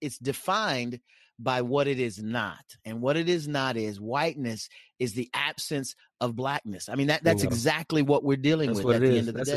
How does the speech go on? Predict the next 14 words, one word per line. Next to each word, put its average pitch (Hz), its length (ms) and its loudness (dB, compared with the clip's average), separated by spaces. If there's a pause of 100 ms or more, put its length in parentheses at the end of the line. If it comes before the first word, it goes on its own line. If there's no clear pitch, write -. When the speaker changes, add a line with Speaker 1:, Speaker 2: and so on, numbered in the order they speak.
Speaker 1:
day. 92 80 -18 (360)
Speaker 2:
Bingo. 131 280 10
That's - 260 2
exactly 151 360 6
what 143 120 6
we're 123 80 6
dealing 147 240 10
with. - 180 6
So 127 300 10 (260)
not 151 140 8
only 202 160 12
was 135 180 12
that 160 240 8 (140)
my, 151 240 6